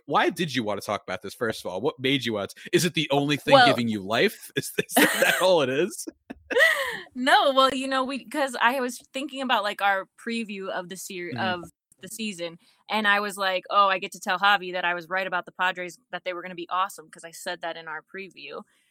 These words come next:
Speaker 1: Yeah.
Speaker 2: Um, and I think we both had the, the Rockies finishing lower than the Padres in the
Speaker 1: Mm-hmm.
Speaker 2: division, but, um,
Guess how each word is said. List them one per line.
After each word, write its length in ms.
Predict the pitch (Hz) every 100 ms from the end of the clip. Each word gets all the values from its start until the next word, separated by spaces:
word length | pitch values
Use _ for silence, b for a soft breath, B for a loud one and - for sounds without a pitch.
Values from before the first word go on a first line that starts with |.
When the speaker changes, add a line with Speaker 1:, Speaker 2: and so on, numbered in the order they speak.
| _
Speaker 1:
Yeah. 400 | - 135 185 170
Speaker 2:
Um, 240 | 156 170 160 -
and 80 | 240
I 60 |
think 140 | 254 359
we 100 | 403
both 320 | 196 196 185
had 180 | 175 165
the, 180 | 170 170 _ _
the 80 | -
Rockies 400 | 175 170 175 175
finishing 640 | - 180 175 - 170 170 156 _
lower 540 | - 196 202 185 170 165
than 160 | 165
the 80 | 170
Padres 800 | - 180 165 156 147 147 180 - b b b _
in 160 | 185 180
the 60 |
Speaker 1:
Mm-hmm. 100 | 160
Speaker 2:
division, 500 | 156 175 175 165 160 156
but, 240 | 165 - _ _ _ _ _ -
um, 500 | 190 170 160 160